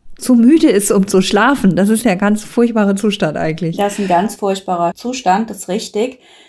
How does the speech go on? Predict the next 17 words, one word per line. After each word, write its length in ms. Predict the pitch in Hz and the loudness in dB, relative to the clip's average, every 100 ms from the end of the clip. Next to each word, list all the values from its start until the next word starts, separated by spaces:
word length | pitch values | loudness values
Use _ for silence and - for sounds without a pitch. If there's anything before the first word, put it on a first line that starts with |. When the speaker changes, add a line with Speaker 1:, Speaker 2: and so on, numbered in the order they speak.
| _ _ _ | _ _ _
Speaker 2:
Und, 420 | 190 190 190 - | -8 -6 -8 -8
ähm, 320 | 180 180 180 | -4 -4 -4
zu 160 | 185 190 | -6 -4
wenig 320 | 196 196 190 | -2 -2 -4
Schlaf 480 | - 170 196 226 - _ | -4 0 0 0 -6 _
macht 340 | 196 196 208 - | -6 -6 -6 -2
ja, 240 | 190 185 | 0 0
das 160 | 180 185 | -2 -6
wissen 260 | 196 220 | -8 -4
wir 120 | 196 - | -2 -2
alle, 280 | 165 190 | 0 0
auf 140 | 196 185 | -2 -4
Dauer 300 | 185 180 170 | -4 -2 -4
krank. 440 | - 190 - - _ _ _ _ _ _ | -2 -4 -4 -12 _ _ _ _ _ _
Ja, 180 | 175 196 | -6 -4
ich, 240 | 196 - - | -6 -8 -4
ähm, 440 | 185 185 180 - | -2 -2 -4 -8